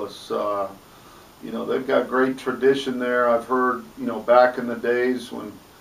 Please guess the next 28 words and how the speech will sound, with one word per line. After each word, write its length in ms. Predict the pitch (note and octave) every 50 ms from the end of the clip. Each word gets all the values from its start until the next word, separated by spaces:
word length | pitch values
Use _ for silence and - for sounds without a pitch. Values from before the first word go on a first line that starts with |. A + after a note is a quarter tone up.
| - - - - - -
uh, 260 | A2+ A2+ G#2+ - A#2 - -
Charlie 380 | - C3 C3 C3 C3 B2+ B2
was 220 | B2 A#2+ A#2 A#2+ -
taking 340 | - C3+ B2+ A#2 - A#2+ A#2+
the 80 | A2+
teams 440 | - - - C3 C3 B2+ B2+ A#2+ -
to 80 | A#2 A#2
the 80 | A2+
playoffs, 840 | A2+ - - B2+ B2+ B2+ C3 B2+ B2 B2 A#2+ A#2+ A#2+ - - - -
you 80 | A#2+
know, 120 | A2+ A2+ A2+
we 140 | A2+ A2+
played 300 | A#2 A2+ - B2+ B2 A#2+
a 80 | A#2 A#2
game 340 | A2+ A2+ A#2+ A#2+ A#2+ A#2+ A#2
there 240 | A2+ A2+ A#2 A#2+ A#2+
that 120 | A#2+ A2+
was 180 | A2 G#2 G2+ A2+
unbelievable. 920 | A2+ A2+ A2+ A2+ D3 A2 G#2+ A2+ B2 B2+ B2 B2 A2+ A#2+ B2 B2 A#2+ - - - - - - - - - -
Uh, 180 | - - G#2+
they've 240 | - - - - -
got 160 | A#2 A#2+ A#2
a 100 | A#2 A2
national 460 | A2 A#2 B2 B2 A#2+ - - A#2+ A2 A2
championship 1000 | - - - B2+ B2+ B2 - - B2 A#2+ A#2 A2+ - - B2+ B2 A#2+ A#2+ -
in 140 | B2 A#2 A2+
their 160 | A#2 A#2 A2+
history. 600 | G#2+ A2+ B2 B2+ B2+ - - C3 B2 A#2+ A#2+ A#2+